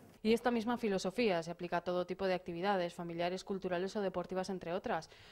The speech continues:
Ahora, un visitante que venga a Cantabria podrá aprender español a la vez que visita, por ejemplo, la Cueva del Soplao,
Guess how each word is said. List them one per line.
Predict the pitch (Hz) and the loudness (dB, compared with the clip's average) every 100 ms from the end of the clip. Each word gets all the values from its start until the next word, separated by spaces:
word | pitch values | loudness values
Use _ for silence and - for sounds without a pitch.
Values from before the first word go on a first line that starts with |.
| - | -4
Ahora, | - 190 180 | 2 4 4
un | 185 | 4
visitante | 185 185 180 185 | 2 2 0 0
que | 190 | 0
venga | 190 190 190 | 0 2 0
a | |
Cantabria | 190 185 196 196 214 | 0 0 0 2 2
podrá | 208 208 208 | 2 2 2
aprender | 226 226 240 | 2 0 -2
español | 226 208 226 233 | 0 -2 2 2
a | |
la | 214 196 190 | 2 0 0
vez | 196 | 0
que | - | 0
visita, | 226 190 247 - 165 | 0 0 -2 -2 -2
por | 170 | -4
ejemplo, | 165 175 175 | -6 -6 0
la | 190 180 | 2 2
Cueva | 180 180 | 2 2
del | 190 | 0
Soplao, | - 165 185 202 | -2 -4 0 0